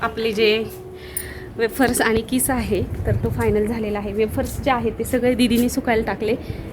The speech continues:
मला तर दिसत पण नाही. हे बघा, आणि, अ, मी बाहेर गेले होते थोडंसं, एक मीटिंग होती आमची बचत गटाची.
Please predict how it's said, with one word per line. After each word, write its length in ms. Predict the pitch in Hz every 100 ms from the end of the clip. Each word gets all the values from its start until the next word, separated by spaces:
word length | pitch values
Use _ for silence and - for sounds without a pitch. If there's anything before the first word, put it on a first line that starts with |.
| - - - - - - - -
मला 180 | 214 202 226
तर 40 |
दिसत 220 | 202 -
पण 240 | 226 233 202
नाही. 300 | - 131 - - - - - - - - - - - -
हे 100 | 226
बघा, 380 | 208 190 175 - - - - - - - - - - - - - - 226
आणि, 400 | 226 226 226 220
अ, 100 | 214
मी 360 | 220 226 233 226
बाहेर 260 | 240 240
गेले 240 | 240 240 247
होते 120 | 214
थोडंसं, 440 | - 202 208 247
एक 140 | 240 -
मीटिंग 440 | 226 226 233 254
होती 180 | 262 196
आमची 220 | 202 208
बचत 280 | 208 202 196
गटाची. 400 | 202 196 190 285